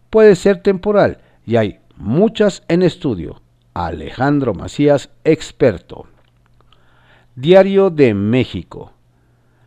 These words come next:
covid a la baja en agosto, pero vacuna en stand-by.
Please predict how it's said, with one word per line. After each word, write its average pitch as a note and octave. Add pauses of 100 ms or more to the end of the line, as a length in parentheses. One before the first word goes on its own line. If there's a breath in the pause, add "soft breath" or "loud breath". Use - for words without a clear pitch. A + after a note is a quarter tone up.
(160)
covid A3 (300)
a D#3+
la F3
baja F3
en D3+
agosto, D3 (200)
pero E2+
vacuna F3+
en -
stand-by. C#3+